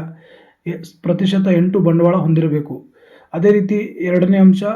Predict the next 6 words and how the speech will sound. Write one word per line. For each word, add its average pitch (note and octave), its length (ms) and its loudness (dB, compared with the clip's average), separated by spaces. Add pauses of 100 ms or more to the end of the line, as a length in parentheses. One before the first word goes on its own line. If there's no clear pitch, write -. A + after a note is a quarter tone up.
(100)
ವಿವಿಧ F3 340 0
ಹಣಕಾಸಿನ F#3 600 0
ಸಂಸ್ಥೆಗಳ F3 540 -2
ನಡುವೆ E3+ 400 -2
ಸಂಯೋಜನೆಯ F3 580 -2
ಕೊರತೆ. D#3 640 -6